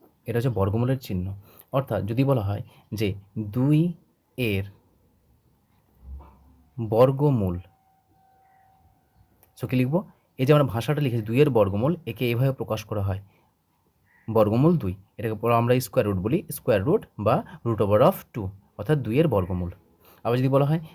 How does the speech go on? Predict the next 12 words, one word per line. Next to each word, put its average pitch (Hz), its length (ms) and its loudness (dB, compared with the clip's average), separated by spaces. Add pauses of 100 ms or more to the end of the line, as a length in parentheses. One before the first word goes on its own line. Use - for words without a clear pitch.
(140)
যে 117 80 -2 (160)
চার 113 300 4 (580)
এর 101 280 -2 (420)
বর্গমূল, 131 420 2 (3250)
so - 120 -20
কত 165 140 6
হবে 143 180 4
আমাদের? 156 220 0 (380)
Root 104 200 -2
over 101 140 4 (100)
of 262 80 0 (400)
four। 98 160 -6